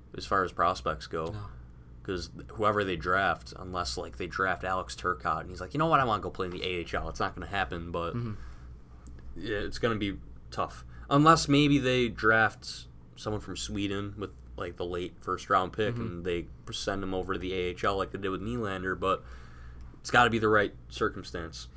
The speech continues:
Speaker 1: Alex Nylander, he had thirty-one points in forty-nine games. That's not horrible. Like,
Speaker 2: No.
Speaker 1: for all the flack that he got in Rochester, that's decent production.
Speaker 2: Thirty-nine points, you said?
Speaker 1: Thirty-one points in forty-nine games.
Speaker 2: Okay.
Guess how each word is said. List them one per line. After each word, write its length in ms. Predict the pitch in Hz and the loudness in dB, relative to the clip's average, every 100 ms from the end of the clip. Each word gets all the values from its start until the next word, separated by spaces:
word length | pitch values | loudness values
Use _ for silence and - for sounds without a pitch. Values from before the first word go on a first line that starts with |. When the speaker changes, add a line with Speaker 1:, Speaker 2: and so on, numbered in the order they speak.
| - - - - | -16 -16 -14 0
Speaker 1:
Alex 320 | 147 269 277 | 4 6 4
Nylander, 540 | 131 151 147 107 92 90 | 4 6 6 4 2 2
he 140 | 139 | 0
had 200 | 202 156 | 0 2
thirty-one 440 | 110 135 156 135 123 | 6 6 6 2 0
points 300 | 123 113 95 | -2 -2 -2
in 60 | |
forty-nine 480 | - 113 113 104 92 | 0 0 2 0 -4
games. 300 | 92 80 80 | -4 -6 -4
That's 220 | 98 147 | -2 0
not 220 | 277 254 - - - - | 0 -4 -4 -12 -6 2
horrible. 460 | 110 90 78 78 - - - - - - | 2 2 -2 -6 -10 -16 -16 -18 -16 0
Like, 140 | - 151 | 2 4
Speaker 2:
No. 60 | |
Speaker 1:
for 140 | 165 110 | 4 4
all 280 | 110 156 170 | 8 8 8
the 100 | 113 | 4
flack 400 | - 107 117 107 | 2 4 4 0
that 120 | 87 | -4
he 80 | 95 | 2
got 220 | 95 90 | 4 4
in 60 | 85 | 4
Rochester, 720 | 90 95 113 107 - 123 - - - - - - - - - - | 2 2 2 0 0 -2 0 0 0 -4 -10 -10 -12 -10 -10 -2
that's 220 | 123 135 | 0 0
decent 520 | 113 107 127 - 107 | -4 -4 -2 -2 -2
production. 220 | - 101 147 | 2 10 12
Speaker 2:
Thirty-nine 520 | 165 160 147 143 143 | 12 10 8 8 4
points, 360 | 135 131 160 | 4 2 2
you 60 | - | 0
said? 120 | 247 | 4
Speaker 1:
Thirty-one 480 | 123 135 127 123 117 | 6 6 6 4 2
points 300 | 113 104 98 | 0 0 -2
in 80 | 95 | -2
forty-nine 520 | 104 104 101 98 95 | 0 0 -2 -6 -4
games. 260 | 92 78 90 | -6 -2 0
Speaker 2:
Okay. 300 | 208 151 | 0 -2